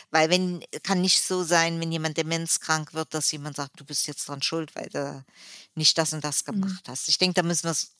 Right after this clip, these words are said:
Speaker 1: auch sehr gut
Speaker 2: Mhm.
Speaker 1: aufpassen,
Speaker 2: Ja, ja,
Speaker 1: ne?
Speaker 2: also das ist klar. Man kann nicht sagen, „Du bist nur zweitausend Schritte gelaufen.“ <laughs>
Speaker 1: Genau,
Speaker 2: Ja,
Speaker 1: ne?
Speaker 2: nee,
Speaker 1: Also,
Speaker 2: genau.
Speaker 1: wir müssen
Speaker 2: Mhm.
Speaker 1: unterstützen, aufklären, früh anfangen,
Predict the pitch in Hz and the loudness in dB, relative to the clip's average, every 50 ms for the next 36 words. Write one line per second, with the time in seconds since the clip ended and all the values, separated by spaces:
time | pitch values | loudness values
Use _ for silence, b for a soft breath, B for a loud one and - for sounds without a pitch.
0 | _ - - - - - - - 196 185 180 - 214 - 170 151 160 143 156 160 | _ -8 -8 -8 -8 -8 0 4 6 6 6 6 4 2 4 6 6 6 4 4
1 | - - - 151 143 135 - - - - - - - - 170 175 170 160 156 156 | 0 -6 -8 -4 -2 0 0 -2 -2 -4 -12 -12 -4 0 2 4 4 4 4 2
2 | - 175 170 170 - 175 170 175 175 175 - - 180 175 - - - 190 185 180 | 2 2 0 2 2 0 0 2 0 0 0 -2 -2 -2 -4 -2 0 2 4 4
3 | 175 170 170 - 180 170 170 175 - 180 170 170 170 175 185 185 - 185 170 175 | 4 4 4 4 4 4 4 4 4 6 6 6 6 4 2 4 6 6 4 4
4 | - - 180 180 175 180 180 - 208 180 - - 202 - 240 202 196 196 196 190 | 4 4 4 6 6 4 4 6 6 6 6 4 4 6 6 8 8 8 8 8
5 | 190 - 226 - - - 269 247 - - 240 220 - - 269 - - - - - | 8 8 8 8 8 8 8 8 8 8 6 6 6 6 4 4 4 2 -10 -8
6 | - - - - 220 190 - 196 190 185 180 175 160 151 147 - 202 - 190 175 | -8 0 4 4 4 6 6 4 4 6 6 6 6 6 4 2 2 4 6 6
7 | 160 160 170 196 - - - 165 160 151 147 147 - 180 165 160 151 160 160 160 | 8 8 6 4 2 2 4 6 8 8 8 8 6 6 8 8 8 8 6 6
8 | 190 190 190 190 - - 196 175 185 185 - 220 202 170 185 196 285 285 - - | 4 2 0 -2 -2 -2 -2 -2 0 4 6 8 10 10 10 8 6 4 0 -2
9 | - - 240 233 233 226 202 - _ - 185 196 202 202 208 - - - - 202 | -2 -2 -2 -2 -2 -2 -4 -8 _ 6 8 8 8 8 6 2 -4 -8 -2 2
10 | 196 190 180 180 180 175 170 170 170 170 170 165 - - - - - 240 240 247 | 6 6 8 8 6 6 4 2 0 -2 -4 -6 -10 -14 -10 -4 -2 0 0 2
11 | - - 190 180 185 180 180 - - 175 170 170 170 165 165 165 165 160 | 4 4 4 4 2 -2 0 2 4 6 6 6 4 2 -2 -4 -4 -6